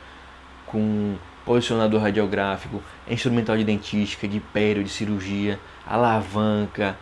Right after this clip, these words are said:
véi, fórceps, articulador, moldeira, misericórdia. É tanta coisa. Só Jesus na causa, viu? Tem se-, tem, tem semestre aí que gasta mais de cinco mil reais, velho. É sério. Cinco mil reais de material.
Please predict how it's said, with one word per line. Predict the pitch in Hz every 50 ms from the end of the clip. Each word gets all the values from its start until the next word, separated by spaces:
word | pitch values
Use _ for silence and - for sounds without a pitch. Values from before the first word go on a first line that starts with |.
| - - - - - - - - -
véi, | - 120 117 117 113 101 98 98 - - - - - - - - - - -
fórceps, | - - - 123 117 117 117 113 110 - 110 - 107 110 104 - -
articulador, | 123 117 - - 135 110 131 127 120 117 104 95 101 104 113 113 113 110 110 107
moldeira, | 120 139 151 147 131 117 104 107 110 107 110 110 104 101 104 107 -
misericórdia. | 110 120 135 135 - - - 113 113 107 98 92 87 87 90 - 90 95 -
É | - 117 127
tanta | 117 - 139 160 175 - 190
coisa. | - - 104 95 95 95 90 92 92
Só | - - 131 165
Jesus | 165 165 151 131 139
na | 151 160 143
causa, | 139 - 92 95 87 87 87
viu? | 92 110 139 - - - - - - - - - - - - - - - - - -
Tem | 143 143
se-, | 143 - 214
tem, | - - - 190 202 185 - -
tem | - 202 220 214
semestre | 214 - 214 175 135 120 120 - 110 101
aí | 101 104 107 - - - - - - - - - - - - -
que | - 180 160
gasta | 131 123 127 135 - 147
mais | 131 135 139
de | 139 139
cinco | - - - 143 - 185
mil | 170 165
reais, | 170 185 165 110 98 104 98
velho. | 92 92 - - - - - - -
É | - -
sério. | - - 101 190 - - - - - - - - - - -
Cinco | - - - 165 156 - 170
mil | 147 143 143
reais | 143 147 127 101 90 92 92 - - - - - - - - - - - - - - - -
de | 101
material. | 107 107 101 - 104 101 90